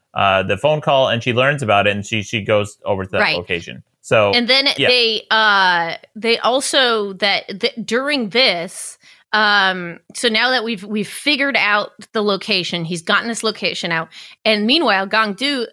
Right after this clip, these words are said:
Speaker 2: is, he t-, talks, he's still in the hospital, and he talks, he's talking to these doctors, and he overhears this American <laughs> scientist say, "They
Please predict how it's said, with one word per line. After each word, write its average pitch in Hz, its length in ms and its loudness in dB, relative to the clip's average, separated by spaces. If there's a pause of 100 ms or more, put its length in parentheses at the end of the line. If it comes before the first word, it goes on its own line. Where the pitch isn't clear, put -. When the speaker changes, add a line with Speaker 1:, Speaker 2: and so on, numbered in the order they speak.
(140)
Speaker 2:
is, 196 460 -2
he 202 80 -12
t-, - 280 -10
talks, - 480 -2
he's 226 300 -2
still 240 220 0
in 220 80 -2
the 185 60 4 (100)
hospital, 208 480 0
and 180 140 -2
he 202 100 -4
talks, - 480 -4
he's 202 300 -4
talking 185 320 -2
to - 120 -12
these 170 200 -8
doctors, 180 640 -2 (580)
and 196 440 0 (840)
he 214 240 -2
overhears 240 640 2
this 214 160 -4
American 190 480 0
<laughs> - 0 -
scientist 202 720 -2
say, 185 560 0 (560)
"They 196 320 -4